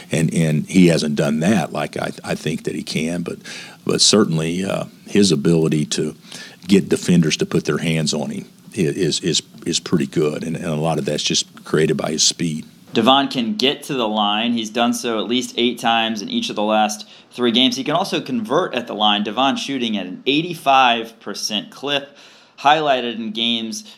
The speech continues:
Speaker 2: against Colorado. Devon was ten out of eleven from the line. U N C Greensboro, eight out of eight. See, and that's important, because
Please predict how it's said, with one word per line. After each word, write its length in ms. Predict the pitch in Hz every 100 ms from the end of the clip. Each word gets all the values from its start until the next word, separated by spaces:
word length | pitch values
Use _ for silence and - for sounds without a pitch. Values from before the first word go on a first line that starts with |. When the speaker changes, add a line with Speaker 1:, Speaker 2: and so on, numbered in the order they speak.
| _
Speaker 2:
against 340 | 104 107 107
Colorado. 640 | - 135 127 123 123 123 117
Devon 400 | 110 110 110 107
was 180 | 95 -
ten 360 | - 131 131
out 140 | 110 107
of 40 |
eleven 400 | 98 107 117 117
from 160 | 110 113
the 60 |
line. 480 | 107 113 117 117 110 - - -
U 120 | 120
N 120 | 113
C 160 | 113 104
Greensboro, 560 | 113 113 107 113 107 110
eight 160 | 117
out 120 | 107
of 120 | 98 104
eight. 240 | 110 110
See, 160 | - 120
and 80 |
that's 200 | 127 139
important, 500 | 127 120 131 120 110
because 400 | 110 110 110 107